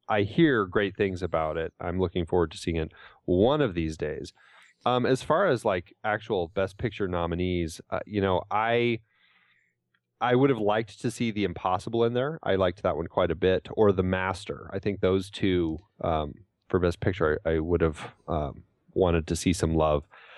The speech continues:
Um, and, you know, for Best Director, I, I have to say, I think Catherine Bigelow really should have been a nominee in there. I really liked, um, Beasts of the Southern Wild. I'm not sure if, if I would have picked Zeitlin as a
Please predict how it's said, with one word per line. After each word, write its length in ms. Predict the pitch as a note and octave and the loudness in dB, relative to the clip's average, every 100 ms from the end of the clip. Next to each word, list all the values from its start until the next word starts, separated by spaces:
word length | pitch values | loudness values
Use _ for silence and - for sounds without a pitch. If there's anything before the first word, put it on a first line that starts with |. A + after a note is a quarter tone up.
| - - - | -20 -20 -2
Um, 380 | A2+ A#2 A#2 A#2 - | 0 2 0 -2 -2
and, 340 | C3+ C3 B2 - | -2 0 -2 -4
you 220 | A#2 A#2+ | -4 -2
know, 60 | B2 | -2
for 100 | A#2+ | 0
Best 240 | C#3 - | -2 0
Director, 600 | A2+ B2 - G2 F2+ F2+ F#2+ | 0 0 0 -2 0 -4 -4
I, 80 | F#2 | -6
I 40 | |
have 220 | G2+ G#2+ | -2 -4
to 80 | F#2+ | -6
say, 180 | - F2 | -4 -4
I 40 | |
think 180 | D#2+ F2 | -4 -8
Catherine 340 | - E2 - D#2 | -4 -6 -6 -6
Bigelow 360 | E2 D#2+ D2+ | -6 -4 -4
really 280 | D#2 D#2 D#2 | -2 -2 -4
should 200 | - D2 | -4 -6
have 140 | D2 | -6
been 260 | D2+ D2 D2 _ _ | -6 -6 -8 _ _
a 80 | E2+ | -6
nominee 400 | D#2 D2+ D#2 D#2 | -2 -2 -2 -4
in 100 | D#2 | -4
there. 280 | D2+ D2+ E2 _ _ _ _ - - _ - | -4 -4 -6 _ _ _ _ -20 -20 _ 2
I 60 | A#2+ | 6
really 300 | C3 C#3+ B2+ | 6 6 4
liked, 360 | A#2 A#2 - | 2 0 -6
um, 460 | - G#2 F#2+ F2 E2+ _ _ | -4 0 0 -2 -10 _ _
Beasts 220 | G#2+ A2 | -6 -4
of 60 | A2 | -4
the 60 | F#2 | 0
Southern 300 | G#2+ G2 F#2 | 0 0 0
Wild. 320 | F2+ F#2 F#2+ | 2 2 0
I'm 140 | F#2+ G2 | -2 0
not 280 | G2 G2+ | 0 0
sure 320 | G2 G2+ F#2 F2 | -2 -2 0 -2
if, 80 | - _ | -6 _
if 260 | F2 - - | -10 -8 -4
I 160 | E2+ | -2
would 180 | E2 F2 | -2 -2
have 160 | E2+ - | -4 -4
picked 240 | F#2+ - | -6 -6
Zeitlin 500 | E2+ E2 E2+ F2 E2 | -2 0 0 -2 -4
as 140 | D#2 D#2 | -4 -2
a 240 | D2+ | -2